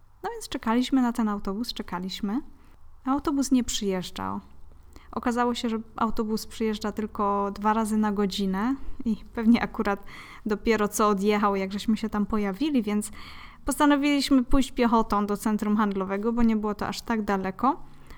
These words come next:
ale autobus nie minął nas ani razu na tej drodze. Dopiero kilka miesięcy później dowiedziałam się, o co chodzi z tymi przystankami. Okazuje się, że tylko jeden na kilka przystanków jest tak zwanym timed stop,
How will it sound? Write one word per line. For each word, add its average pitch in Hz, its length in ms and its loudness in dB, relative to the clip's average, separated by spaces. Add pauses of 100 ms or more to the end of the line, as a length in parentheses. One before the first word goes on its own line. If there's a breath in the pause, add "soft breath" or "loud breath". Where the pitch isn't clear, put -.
(120)
ale 269 180 4
autobus 269 560 2
nie 254 140 6
minął 247 300 6
nas 226 340 2 (120)
ani 240 280 6
razu 208 320 2
na 190 160 0
tej 190 220 -4
drodze. 185 480 -4 (580 soft breath)
Dopiero 262 540 4
kilka 302 280 2
miesięcy 254 440 4
później 214 500 2
dowiedziałam 214 600 2
się, - 180 -2
o 220 80 -2
co 214 180 -4
chodzi 214 280 -2
z - 120 -8
tymi 214 260 0
przystankami. 214 920 0 (580 soft breath)
Okazuje 240 500 2
się, 233 160 0
że 214 420 0 (300)
tylko 277 680 2 (120)
jeden 262 220 2
na 226 120 2
kilka 240 280 0
przystanków 220 680 -4
jest 220 500 0
tak 233 180 -2
zwanym 220 340 2
timed 220 500 2
stop, - 400 2